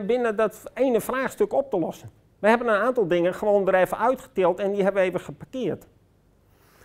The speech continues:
Eh, wat hebben we geparkeerd? Als je naar een asfaltprofiel kijkt, dan moet die berm eruit. Staat in de schematisering, Hans Leij.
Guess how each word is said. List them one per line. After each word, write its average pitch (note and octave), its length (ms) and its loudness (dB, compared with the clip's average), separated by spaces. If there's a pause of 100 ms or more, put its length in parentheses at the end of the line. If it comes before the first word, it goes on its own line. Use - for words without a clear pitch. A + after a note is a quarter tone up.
(240)
Eh, G3 340 4
wat G#3 180 8
hebben B3 260 0
we A#3+ 100 2
geparkeerd? A#3+ 640 -2 (160)
Als A3 220 2
je A#3 80 0
naar G#3+ 160 2
een G3 100 -6
asfaltprofiel F3 1000 0
kijkt, F3 280 -4
dan G#3+ 80 -2
moet G3+ 120 -2
die E3 80 -8
berm G#3 300 0
eruit. D3 360 -2 (500)
Staat D3+ 320 -4
in B2+ 80 -8
de A2 60 -10
schematisering, B2 840 -10
Hans A#2 220 -10
Leij. G2 180 -14